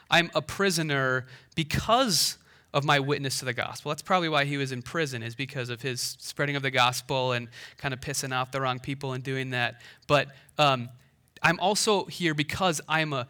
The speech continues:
a prisoner. I'm under the, I'm under the, the rule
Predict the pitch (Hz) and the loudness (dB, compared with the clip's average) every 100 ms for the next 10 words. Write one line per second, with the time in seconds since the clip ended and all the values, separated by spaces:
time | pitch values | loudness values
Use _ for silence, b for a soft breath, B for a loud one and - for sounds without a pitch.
0 | B 143 - - 170 151 139 123 110 B | B -8 -6 -2 -2 0 0 -2 -4 B
1 | B - 147 147 180 185 160 147 123 B | B -2 0 0 2 2 2 2 0 B
2 | B - 160 170 165 147 135 135 147 143 | B -6 0 0 0 0 0 0 -2 -2
3 | 147 165 202 170 131 113 113 | -2 0 2 2 2 0 -4